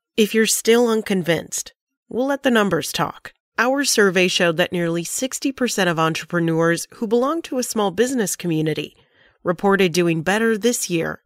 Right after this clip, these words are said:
than last. Turns out what benefits your mental health usually benefits your bottom line, too. Whether it's the sense of fulfillment you get from pursuing your passion or the extra income generated by a profitable idea,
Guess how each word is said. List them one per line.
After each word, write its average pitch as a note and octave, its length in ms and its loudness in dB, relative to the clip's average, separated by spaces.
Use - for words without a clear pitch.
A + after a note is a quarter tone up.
than F#3+ 140 -2
last. F3 560 -4
Turns G3 320 2
out E3+ 140 0
what E3+ 180 2
benefits E3+ 420 0
your E3+ 80 -2
mental D3+ 300 -2
health G3+ 560 0
usually D4+ 340 -2
benefits B3 460 0
your F3+ 80 -4
bottom E3 340 2
line, F3 400 0
too. - 420 -2
Whether G3 340 4
it's - 180 -2
the F3+ 160 -2
sense G3+ 340 0
of F3+ 140 -2
fulfillment A3 640 2
you A3+ 80 -4
get G#3+ 260 0
from F3+ 200 -4
pursuing G3 480 0
your D#3 100 -6
passion - 600 -4
or G3+ 160 6
the F3+ 160 0
extra F#3 340 0
income F3 520 -2
generated F3 500 0
by E3 140 -2
a D#3+ 80 -4
profitable F#3 600 -4
idea, D#3+ 640 -2